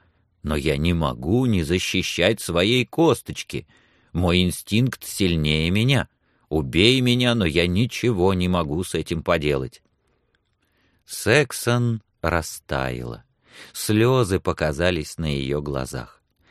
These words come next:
Она нагнулась и взяла щенка на руки. Поссум был вне себя.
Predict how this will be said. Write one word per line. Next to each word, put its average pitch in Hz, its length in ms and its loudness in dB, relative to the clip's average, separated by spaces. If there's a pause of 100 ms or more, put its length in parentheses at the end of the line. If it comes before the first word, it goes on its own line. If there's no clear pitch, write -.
(160)
Она 92 280 4
нагнулась 92 800 0 (240)
и 110 120 4
взяла 87 380 0
щенка 80 480 -4
на 71 240 -2
руки. - 320 -12 (640)
Поссум 139 800 0
был 101 300 2
вне 82 380 -2
себя. 71 560 -2